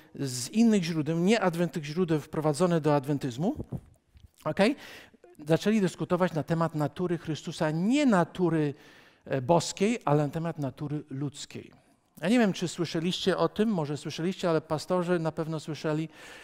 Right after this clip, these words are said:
e, na pewno wielu was słyszało o tym, że Wagon and Jones wprowadzili tą naukę, że Jezus był dokładnie taki sam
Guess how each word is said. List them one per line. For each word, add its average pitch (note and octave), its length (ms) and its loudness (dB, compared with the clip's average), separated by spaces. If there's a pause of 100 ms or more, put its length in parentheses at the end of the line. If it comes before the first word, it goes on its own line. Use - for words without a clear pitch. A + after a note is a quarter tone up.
(240)
e, C#3 360 4
na D3 200 -2
pewno D#3+ 240 2
wielu D#3 240 0
was D3 240 -2
słyszało E3 580 -2 (280)
o E3+ 140 4
tym, G3+ 260 -2
że D3 340 4
Wagon F#3 360 0
and D#3+ 140 -2
Jones E3 160 -4
wprowadzili D#3+ 600 -2
tą D#3 160 -4
naukę, D#3 360 -2
że C#3 140 -4
Jezus G#3 340 0
był D3+ 160 -4
dokładnie G3 640 -4
taki - 400 -8
sam D#3+ 400 -4